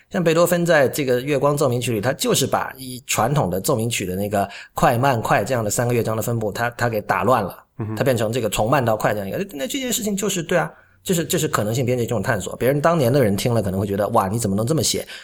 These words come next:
Speaker 1: 奏鸣曲不应该这么写，是吧？”
Speaker 2: 对。
Speaker 1: 所以，所以都是对的。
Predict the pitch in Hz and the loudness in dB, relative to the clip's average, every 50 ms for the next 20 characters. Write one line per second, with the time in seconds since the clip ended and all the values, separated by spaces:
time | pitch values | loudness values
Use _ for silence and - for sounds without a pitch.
0 | - - _ - 156 139 127 139 139 - 101 113 135 135 131 143 139 139 127 107 | -20 -14 _ 0 0 2 2 2 0 0 0 2 2 2 4 4 2 2 2 0
1 | 95 - - - - - 113 92 - - - - - - - 104 98 - - - | -2 -4 -8 -8 -8 -6 -6 -6 -6 -8 -16 -20 -18 -14 -12 -12 -12 -6 -2 0
2 | 214 262 214 151 - - _ _ _ _ _ _ - - 202 240 196 156 214 240 | 2 2 2 -2 -4 -8 _ _ _ _ _ _ -8 -4 -4 -2 -2 -2 -2 -2
3 | 233 - 175 - 220 196 120 87 - | 0 -2 -2 0 2 0 0 0 -4